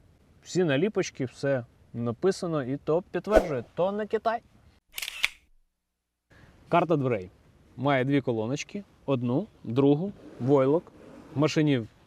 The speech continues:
всюди є цей войлок, який...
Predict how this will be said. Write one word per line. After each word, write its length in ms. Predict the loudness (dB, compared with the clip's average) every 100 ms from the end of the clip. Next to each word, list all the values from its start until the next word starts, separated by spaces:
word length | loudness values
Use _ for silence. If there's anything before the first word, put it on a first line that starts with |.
| -20 _ -20
всюди 500 | -6 2 4 6 4
є 240 | 6 4
цей 300 | 4 4 6
войлок, 500 | 6 6 8 8 4 2
який... 440 | 0 2 4 2